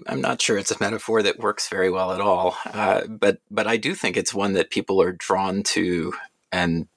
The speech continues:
and like to believe is what, is how we ought to describe it.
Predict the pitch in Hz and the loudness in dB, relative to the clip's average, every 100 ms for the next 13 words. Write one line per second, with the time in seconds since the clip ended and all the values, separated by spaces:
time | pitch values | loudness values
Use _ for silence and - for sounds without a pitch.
0 | _ - 90 90 90 - - 85 - 87 | _ -4 0 2 2 2 -2 -2 -2 -2
1 | 85 87 87 80 - - - _ _ _ | 0 0 0 -2 -4 -8 -12 _ _ _
2 | _ _ - 90 85 82 82 - _ _ | _ _ -4 -2 0 0 -2 -4 _ _
3 | _ _ _ _ - 208 _ _ 87 - | _ _ _ _ -14 -14 _ _ -4 -2
4 | 90 90 82 82 - 82 78 - - - | 0 0 -2 -2 -4 -4 -4 -2 0 -2
5 | - - | -4 -10